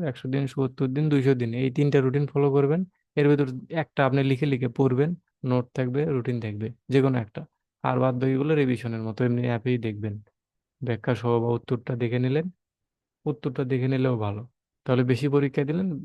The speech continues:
একটু ব্রেন আস্তে আস্তে আপনার শার্প হবে বা কাজ করবে, চাপ নিতে পারবে। এগুলো তো ব-, প্রথম দিকে সমস্যা থাকে, বেশি চাপ নেওয়া যায় না বা সমস্যা, কিন্তু চেষ্টা করলে বা বুঝে বুঝে করলে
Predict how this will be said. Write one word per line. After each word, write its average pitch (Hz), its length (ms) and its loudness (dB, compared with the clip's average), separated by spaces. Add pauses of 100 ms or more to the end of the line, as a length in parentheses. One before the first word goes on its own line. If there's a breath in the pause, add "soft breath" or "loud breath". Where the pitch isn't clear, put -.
একটু 135 260 -8 (360)
ব্রেন 131 260 0
আস্তে 127 240 -4
আস্তে - 220 -8
আপনার 117 180 -6
শার্প 123 380 -4
হবে 113 180 -2
বা 113 140 -4 (260)
কাজ 123 240 -4
করবে, 110 340 -6
চাপ 123 260 -4
নিতে 120 240 -2
পারবে। 110 280 -4 (920)
এগুলো 135 280 4
তো 135 120 2
ব-, 127 180 2
প্রথম 131 400 -4
দিকে 123 160 0
সমস্যা 123 400 -6
থাকে, 113 220 -4
বেশি 113 180 -4
চাপ 123 280 -6
নেওয়া 117 200 -4
যায় 110 160 -4
না 110 180 -8
বা 110 100 -6
সমস্যা, 110 420 -12 (240)
কিন্তু 123 280 -6
চেষ্টা 147 420 -4
করলে 131 300 -4 (560)
বা 127 100 0
বুঝে 123 300 2
বুঝে 135 240 2
করলে 131 320 -2